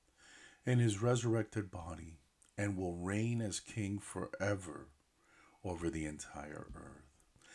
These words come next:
Now, during this period, Satan is bound and cast into the bottomless pit, so that he will have no influence on the earth during the millennium.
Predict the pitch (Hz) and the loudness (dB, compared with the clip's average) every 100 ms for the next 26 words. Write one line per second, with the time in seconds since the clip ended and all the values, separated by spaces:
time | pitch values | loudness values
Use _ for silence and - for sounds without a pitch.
0 | - - 160 170 143 196 226 226 165 175 | -20 2 8 8 8 4 6 6 8 8
1 | 214 - - 101 85 85 - - - 147 | 8 2 4 4 6 4 2 0 4 4
2 | 180 - 113 87 87 82 95 92 90 92 | 4 2 0 2 -2 -4 0 2 2 -2
3 | - - - - - 117 117 - - 135 | -8 -18 -20 -20 -4 2 2 2 2 4
4 | 139 - 120 - 107 98 104 95 95 92 | 4 0 0 0 -2 -2 0 0 0 -2
5 | 90 - - 90 76 - _ _ _ _ | -4 -6 -4 -6 -6 -12 _ _ _ _
6 | - - - - 147 131 123 107 - 147 | -20 -20 -4 6 8 10 8 6 2 4
7 | 147 143 131 127 117 117 131 143 139 185 | 6 4 2 2 2 4 4 4 2 0
8 | 180 - 98 78 82 85 85 82 85 90 | 0 -4 -2 -2 -4 -4 -4 -4 -4 -4
9 | 85 - 90 82 82 78 80 87 85 92 | -6 -4 -2 -2 -4 -6 -4 -4 -4 -2
10 | 85 76 76 | -4 -8 -14